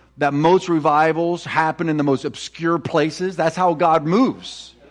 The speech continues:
Azusa Street revival was done in a barn. God takes out of pla-, out of way places, um, um, nondescript places,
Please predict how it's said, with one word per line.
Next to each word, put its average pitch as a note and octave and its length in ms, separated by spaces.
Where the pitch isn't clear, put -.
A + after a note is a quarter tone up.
Azusa F#3+ 400
Street A3 320
revival F3+ 800
was D#3+ 180
done F#3+ 240
in F#3 140
a D#3+ 40
barn. F3 680
God G3+ 340
takes G3+ 460
out G#3+ 240
of A#3 120
pla-, G#3 220
out G3+ 220
of A3 80
way G#3+ 180
places, D#3 680
um, A2 340
um, A2+ 400
nondescript G#3 720
places, C3 640